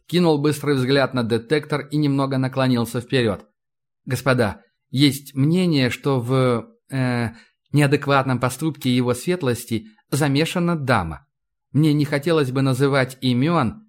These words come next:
"Да весь флот знает, что его светлость Кайсаров-младший слетел с катушек,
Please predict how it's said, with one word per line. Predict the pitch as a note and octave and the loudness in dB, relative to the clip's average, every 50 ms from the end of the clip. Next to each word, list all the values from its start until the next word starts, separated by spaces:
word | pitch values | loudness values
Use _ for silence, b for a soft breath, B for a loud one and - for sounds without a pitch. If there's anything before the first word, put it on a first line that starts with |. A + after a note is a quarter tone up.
| _ - | _ -18
"Да | - E2 G2+ A2+ B2+ | -8 -4 0 2 2
весь | D3 F3+ G3 - - | 4 2 2 0 -2
флот | D#3+ F3 F3 D#3+ C3+ A2+ G#2 | 0 2 4 4 4 2 0
знает, | F#2 F2+ G#2+ A#2+ C3 C3 B2+ A2 | -4 -6 -6 -4 -4 -4 -4 -4
что | - - B2 A#2+ | -4 -4 -2 -2
его | A#2 A#2+ A#2+ A2+ | -2 -2 -2 -4
светлость | A2 - B2+ C3 A#2+ - A2 G#2+ G#2 - | -2 -2 0 0 0 -2 -4 -8 -4 -2
Кайсаров-младший | A#2+ A#2+ A#2 - - B2 A#2 A2+ A2 G#2+ A2 A2+ A#2+ C3+ C3+ A#2+ G#2 - - D#2+ | 0 0 0 0 0 0 0 0 0 0 2 2 2 2 0 -2 -4 -8 -12 -10
слетел | - - C3 A#2+ C#3 C#3+ C#3 | -6 -4 -2 0 0 0 -2
с | C#3 | -2
катушек, | - B2 A2+ - E3+ D3+ - A#2+ G2 - | -2 -4 -4 -2 -2 -2 -2 -2 -4 -8